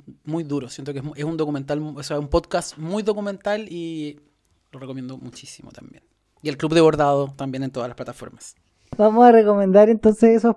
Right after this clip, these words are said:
Speaker 2: podcasts, sí, porque yo, yo escucho mucho podcast en inglés porque yo soy profe de inglés y de hecho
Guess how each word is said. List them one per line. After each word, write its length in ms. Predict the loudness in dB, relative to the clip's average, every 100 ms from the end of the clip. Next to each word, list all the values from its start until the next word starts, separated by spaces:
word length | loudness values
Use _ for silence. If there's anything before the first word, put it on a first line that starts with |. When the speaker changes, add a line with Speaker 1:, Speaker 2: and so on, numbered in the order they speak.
| _
Speaker 2:
podcasts, 560 | 4 4 4 2 2 2
sí, 200 | -2 0
porque 280 | 0 2
yo, 240 | 4 4 4
yo 140 | 4
escucho 300 | 4 4 2
mucho 240 | 0 0 0
podcast 360 | 0 0 0
en 100 | 0
inglés 240 | 2 2 0
porque 200 | 0 -2
yo 40 |
soy 140 | -4 -6
profe 220 | -6 -4
de 80 | -2
inglés 420 | 0 2 0 -2 0
y 140 | 4
de 120 | 4
hecho 220 | 4 4